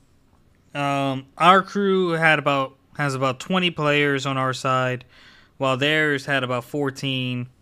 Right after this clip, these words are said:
Hundred Faces, we learned, had access to a bunch of illegal help and, for some reason, nine hundred ninety-nine hit points. Um,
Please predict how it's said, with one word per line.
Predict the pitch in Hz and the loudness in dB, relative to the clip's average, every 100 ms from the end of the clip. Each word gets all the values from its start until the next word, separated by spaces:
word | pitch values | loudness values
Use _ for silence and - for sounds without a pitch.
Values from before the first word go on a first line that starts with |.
| _ _ _ _ _ - _ _ _ | _ _ _ _ _ -20 _ _ _
Hundred | - 170 165 147 | 0 2 2 4
Faces, | 170 156 151 156 131 | 4 4 2 -2 0
we | 143 139 | -2 0
learned, | 139 135 139 | 0 0 0
had | 135 | 0
access | 127 131 127 135 123 - | 0 -2 -2 -6 -6 -6
to | 131 127 120 | -4 -4 -4
a | 117 | -6
bunch | 117 147 165 180 | 0 2 2 2
of | 165 | 0
illegal | 147 147 143 127 | 0 0 0 -2
help | 131 127 123 | -2 -2 -2
and, | 131 151 147 117 - _ _ _ _ _ | -2 -2 -4 -10 -16 _ _ _ _ _
for | - 139 127 | -12 -8 -4
some | 151 143 | -2 -2
reason, | 139 131 | -4 -4
nine | 127 135 | 0 2
hundred | 139 131 127 120 | 2 -2 -2 -2
ninety-nine | 123 120 120 117 | -2 -2 -4 -4
hit | 127 120 | -6 -10
points. | 113 101 101 - - _ _ _ _ _ _ _ _ _ _ _ _ _ _ _ _ _ _ _ _ _ - - - - _ | -12 -14 -16 -20 -20 _ _ _ _ _ _ _ _ _ _ _ _ _ _ _ _ _ _ _ _ _ -20 -20 -20 -20 _
Um, | 135 135 131 127 123 120 110 104 | 0 2 2 0 0 -2 -6 -12